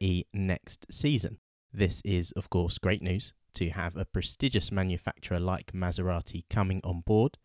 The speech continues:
especially as we are losing Mercedes next year, and we have already lost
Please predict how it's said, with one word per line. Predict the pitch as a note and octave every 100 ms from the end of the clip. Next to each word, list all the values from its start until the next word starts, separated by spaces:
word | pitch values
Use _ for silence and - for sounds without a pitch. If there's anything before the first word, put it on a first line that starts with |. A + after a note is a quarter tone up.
| _ _ _ -
especially | - - A#2+ - A2
as | - G2 -
we | G2+ E2
are | F#2+
losing | G2 G2 F#2+ F#2
Mercedes | F#2 - - B2 A#2+ G2+ G2
next | F2+ -
year, | E2 F#2 - -
and | A2 G#2+ G#2+ G2
we | G2 G#2+
have | G2 - G#2+ G2+
already | G#2+ G#2 A2+ A#2
lost | A2 G2 -